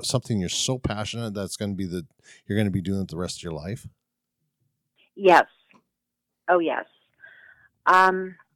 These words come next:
Speaker 2: I've done quite a few things, like you said, and, um, this is the only thing that fulfills me. Um, I truly love what I do. I love,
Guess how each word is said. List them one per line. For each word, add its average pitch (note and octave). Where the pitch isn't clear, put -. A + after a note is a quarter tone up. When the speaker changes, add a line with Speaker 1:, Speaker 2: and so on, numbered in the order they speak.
Speaker 2:
I've F#3+
done F#3
quite E3+
a E3+
few F3
things, D#3
like D#3
you D#3
said, C#3+
and, D3+
um, D3
this G#3+
is B3
the F#3+
only F#3
thing F#3
that E3+
fulfills F#3+
me. -
Um, D#3+
I F#3+
truly A#3
love E3+
what F3+
I E3
do. E3
I D#3
love, E3